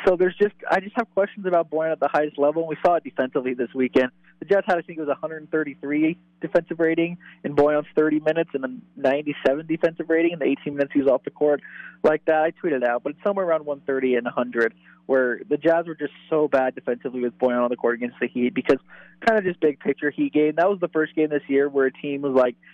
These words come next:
"Yep, they're the favorites, we're the underdogs,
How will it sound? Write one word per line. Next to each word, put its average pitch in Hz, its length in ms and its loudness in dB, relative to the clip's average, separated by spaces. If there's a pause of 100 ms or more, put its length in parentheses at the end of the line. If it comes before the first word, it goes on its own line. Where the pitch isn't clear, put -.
(100)
"Yep, 175 240 2 (420)
they're 160 200 0
the 180 80 -4
favorites, 160 500 0 (220)
we're 156 160 2
the 151 140 2
underdogs, 143 500 0